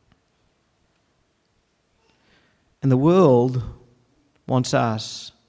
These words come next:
to remain as a grub. That's what it means to, to be conformed. But God wants to transform us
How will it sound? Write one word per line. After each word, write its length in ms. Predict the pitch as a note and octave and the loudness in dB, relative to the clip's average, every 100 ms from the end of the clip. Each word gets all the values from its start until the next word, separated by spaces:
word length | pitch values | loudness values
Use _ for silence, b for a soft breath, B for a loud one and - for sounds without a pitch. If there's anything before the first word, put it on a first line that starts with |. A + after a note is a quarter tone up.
| _ _ | _ _
to 140 | - | -6
remain 340 | A#2 A2+ A2 G#2 | -2 0 0 -2
as 140 | G2 | -4
a 40 | |
grub. 440 | G2+ A#2 A2+ G2+ - - _ _ _ _ _ _ _ | -4 -4 -6 -10 -16 -20 _ _ _ _ _ _ _
That's 180 | - A2+ | -10 -6
what 80 | B2+ | -4
it 120 | A#2 | -4
means 480 | C3+ C3+ A2 G2+ G2+ | -2 0 0 -4 -10
to, 220 | - G#2 G#2 _ _ _ | -10 -12 -12 _ _ _
to 320 | - A2+ G#2+ G2+ b b b b _ | -8 -4 -4 -8 b b b b _
be 160 | A2+ A2+ | -4 -4
conformed. 920 | - G#2 - D3 D3+ G2+ E2 F2 - - _ _ _ _ _ _ _ _ _ _ _ _ | -4 -6 -4 -4 -2 -4 -6 -10 -16 -20 _ _ _ _ _ _ _ _ _ _ _ _
But 180 | - A2+ | -12 -6
God 200 | C#3 C#3 | 0 0
wants 220 | C3 B2 | 0 -2
to 140 | - A2 | -4 -12
transform 880 | - A#2+ A2+ G#2 - - B2 C3 A2 | -8 -6 -6 -6 -10 -6 -4 -2 -4
us 420 | E2+ - - | -6 -12 -20